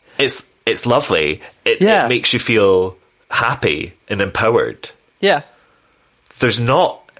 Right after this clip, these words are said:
Speaker 1: anything <laughs> else in the show that makes you feel like that.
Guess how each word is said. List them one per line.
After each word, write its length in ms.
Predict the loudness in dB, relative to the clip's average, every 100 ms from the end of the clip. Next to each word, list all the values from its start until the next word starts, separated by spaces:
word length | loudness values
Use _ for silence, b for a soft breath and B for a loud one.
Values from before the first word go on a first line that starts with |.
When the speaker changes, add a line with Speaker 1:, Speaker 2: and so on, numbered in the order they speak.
| _ _ _ _ -16 -10 -10 -8
Speaker 1:
anything 560 | -4 -2 0 0 2
<laughs> 180 | 2 4
else 280 | 4 2 2
in 140 | 0
the 80 | 0
show 540 | 0 2 2 2 -2 -8 B B B B
that 220 | -2 -2 -2
makes 280 | -6 -4
you 60 | -6
feel 240 | -2 0
like 220 | 0 -2 -2
that. 320 | -4 -6